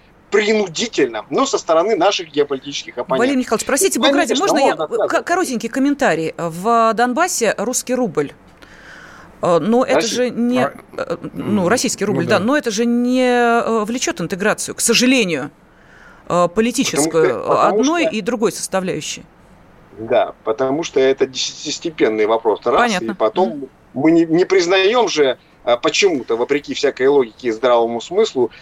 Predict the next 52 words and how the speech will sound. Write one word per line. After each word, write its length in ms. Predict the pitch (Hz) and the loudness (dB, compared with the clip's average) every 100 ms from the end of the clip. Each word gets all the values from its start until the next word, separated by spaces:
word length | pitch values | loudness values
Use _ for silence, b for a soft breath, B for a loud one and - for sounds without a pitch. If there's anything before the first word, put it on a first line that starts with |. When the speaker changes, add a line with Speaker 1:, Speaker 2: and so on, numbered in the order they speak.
| B | B
Speaker 1:
государственность 800 | 139 - - 135 127 - 117 110 | -2 -2 -2 0 0 -2 -6 0
Д 200 | 131 127 | 2 4
Н 100 | 127 | 2
Р 100 | 117 | 2
и 40 | 120 | 4
Л 160 | 139 | 4
Н 100 | 131 | 2
Р. 120 | 92 - | -2 -4
А 40 | |
Speaker 2:
Я 40 | - | 2
Speaker 1:
белорусскую 460 | 147 277 285 - | 4 4 2 -2
Speaker 2:
п-, 60 | - | -2
Speaker 1:
государственность 400 | 190 196 - - | 0 -2 -4 -2
мы 120 | 190 | -2
признаем. 720 | 220 214 175 180 214 139 110 - | 0 0 0 2 2 2 0 -4
Speaker 2:
Да, 160 | - 104 | -4 2
Speaker 1:
У 40 | |
Speaker 2:
я 40 | |
Speaker 1:
нее 60 | 349 | 4
Speaker 2:
прошу 140 | 403 392 | 6 4
Speaker 1:
есть 60 | |
Speaker 2:
прощения, 260 | 370 330 269 | 2 0 0
я 60 | 254 | 2
Speaker 1:
своя 120 | 294 | 2
Speaker 2:
почему 200 | - 330 | 2 2
об 40 | 302 | 2
этом 220 | 311 294 | 0 -2
Speaker 1:
субъектность. 60 | - | -2
Speaker 2:
спросила, 400 | 320 330 302 196 | -2 0 0 0
что 160 | - | -2
Speaker 1:
Ну, 60 | 208 | 0
Speaker 2:
будет, 260 | 330 381 403 | 2 2 2
Speaker 1:
да. 380 | 247 240 240 | 2 4 4
Speaker 2:
э, 40 | 240 | 2
единая 480 | 220 269 320 311 240 | 0 -2 0 0 2
валюта, 540 | 269 254 196 143 143 | 0 0 -2 -2 -2
будет, 420 | 160 240 294 214 | 0 0 0 -2
э, 400 | 220 196 185 180 | 0 2 2 2
российский, 580 | 175 180 285 262 - 202 185 | 2 2 0 -2 -2 -2 0
э, 240 | 185 185 | 2 2
рубль 320 | 240 208 180 | 2 2 0
на 100 | 175 | -2
территории 460 | 185 214 220 214 175 | -2 -2 0 0 0
Беларуси 480 | 185 226 311 330 208 | 2 2 2 -2 -2
и 160 | - | 0
России. 280 | 240 269 214 | 0 2 2
Разве 320 | 185 240 233 | 2 0 0
это, 360 | 247 240 254 240 B B B | 0 0 0 -2 B B B
э, 40 | |
объединит 680 | 233 233 247 240 269 370 381 | 0 2 0 0 0 0 0
наши 220 | 233 208 190 | -2 -4 -6
страны? 400 | - 170 156 | -8 -8 -8